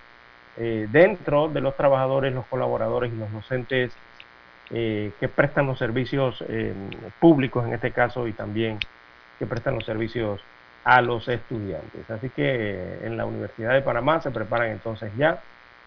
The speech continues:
para lo que sería <clears throat> el regreso o la apertura de clases de forma presencial. Esto sería a mediados de este mes de junio que se aproxima.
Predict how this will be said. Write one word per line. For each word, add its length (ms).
para 220
lo 100
que 80
sería 580
<clears throat> 160
el 280
regreso 800
o 220
la 180
apertura 500
de 120
clases 300
de 120
forma 440
presencial. 1300
Esto 260
sería 840
a 100
mediados 680
de 140
este 240
mes 300
de 160
junio 520
que 120
se 100
aproxima. 500